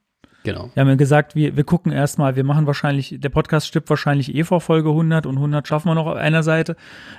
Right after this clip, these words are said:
Speaker 2: Äh, und haben wir gesagt, Paging kümmern wir uns drum, uns drum, wenn wir es brauchen.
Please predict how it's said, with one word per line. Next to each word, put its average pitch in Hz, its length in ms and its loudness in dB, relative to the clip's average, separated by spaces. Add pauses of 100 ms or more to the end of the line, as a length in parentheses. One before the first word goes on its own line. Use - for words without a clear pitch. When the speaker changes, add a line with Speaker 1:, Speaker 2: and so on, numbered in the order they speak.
(100)
Speaker 2:
Äh, 135 320 2
und 131 100 0
haben 139 80 4
wir 143 60 2
gesagt, 139 280 0
Paging 147 320 0
kümmern 139 320 2
wir 127 80 0
uns 123 140 -2
drum, 131 220 -4
uns 135 300 -2
drum, 123 220 0
wenn 113 140 0
wir 110 60 0
es 107 100 -6
brauchen. 110 380 -4